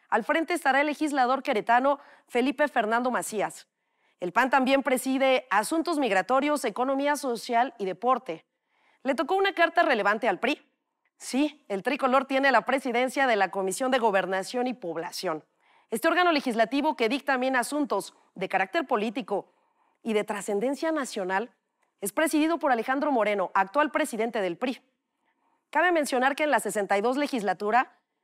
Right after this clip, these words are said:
del dos mil doce al dos mil quince, Alejandro Moreno presidió esta misma comisión en San Lázaro. También se quedó el pri con la presidencia de la Comisión de Vigilancia de la Auditoría Superior de la Federación,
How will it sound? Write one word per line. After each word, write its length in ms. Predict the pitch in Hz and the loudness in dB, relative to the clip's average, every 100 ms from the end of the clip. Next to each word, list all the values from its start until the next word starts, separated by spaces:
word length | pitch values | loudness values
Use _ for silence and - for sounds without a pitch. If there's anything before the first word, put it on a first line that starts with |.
| _ _ 190 | _ _ -4
del 180 | 190 | -2
dos 200 | 190 180 | 0 -2
mil 240 | 220 269 233 | -2 -2 0
doce 300 | 233 233 247 | 0 2 0
al 120 | 190 | 0
dos 140 | 175 | -2
mil 200 | 208 254 | -2 -2
quince, 420 | - 214 202 254 - | -2 -4 -2 -6 -4
Alejandro 420 | 202 196 262 294 | -4 -2 -2 0
Moreno 400 | 233 214 247 269 - | 2 2 0 -2 -4
presidió 380 | 226 214 240 262 | -6 -4 -4 -4
esta 180 | 269 269 | -2 -2
misma 360 | 262 262 262 | 0 -2 -4
comisión 420 | 202 190 180 226 220 | -4 -6 -4 -4 -6
en 80 | |
San 160 | 220 220 | -4 -4
Lázaro. 380 | 254 262 180 143 _ _ _ _ _ _ _ _ _ - | -4 -2 -6 -6 _ _ _ _ _ _ _ _ _ -2
También 300 | 247 311 339 | 0 0 0
se 120 | 359 | 2
quedó 200 | 269 277 | 2 2
el 140 | 285 | 0
pri 260 | - 320 320 | 0 0 0
con 160 | 285 | 0
la 100 | 262 | 0
presidencia 540 | 254 294 269 262 277 285 | 2 0 0 0 0 0
de 80 | 262 | 0
la 120 | 202 | -2
Comisión 360 | 208 196 269 | -4 -4 -2
de 80 | 277 | -2
Vigilancia 560 | 262 208 208 240 277 262 | -4 -4 -2 -2 -2 -2
de 140 | 220 | 0
la 80 | 196 | 0
Auditoría 520 | 190 180 190 196 233 | -2 -2 -2 0 0
Superior 360 | 233 214 190 214 | 0 -6 -4 -2
de 80 | 220 | 0
la 100 | 185 | 0
Federación, 600 | 185 175 175 262 285 | -2 -4 -2 -2 -2